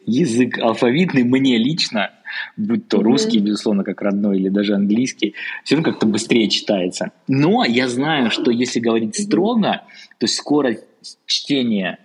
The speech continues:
Speaker 1: э, вот я читал, помню, такие исследования, что скорость чтения у китайских старшеклассников на китайском языке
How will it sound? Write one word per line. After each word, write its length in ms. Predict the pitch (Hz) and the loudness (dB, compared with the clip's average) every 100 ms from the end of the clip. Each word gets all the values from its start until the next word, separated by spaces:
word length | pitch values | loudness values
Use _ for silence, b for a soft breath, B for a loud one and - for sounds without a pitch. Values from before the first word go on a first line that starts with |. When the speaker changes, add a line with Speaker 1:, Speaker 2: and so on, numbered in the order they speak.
| _ | _
Speaker 1:
э, 60 | - - - | -18 -16 -8
вот 200 | 110 - | -6 -2
я 120 | 110 - - | -4 -4 -4
читал, 360 | 131 127 113 | -2 0 0
помню, 240 | 98 110 101 | 0 0 0
такие 320 | 104 - 113 | -2 -4 -4
исследования, 640 | 101 139 190 175 131 113 104 | 0 0 0 0 0 0 -2
что 200 | - 107 | -4 -8
скорость 480 | - 127 113 - - _ | -4 0 0 -4 -12 _
чтения 600 | - - 127 110 101 98 | -6 -2 0 2 0 0
у 200 | 123 110 | 0 0
китайских 640 | 101 117 107 196 226 - - | 0 -2 0 -2 -2 -8 -6
старшеклассников 840 | 120 - 110 120 104 - 87 - | -4 -4 -4 -2 -2 -6 -10 -6
на 100 | 104 | -6
китайском 480 | 98 98 104 - 101 | -4 -2 -2 -2 -2
языке 420 | 98 113 - 214 | -2 -2 -2 -2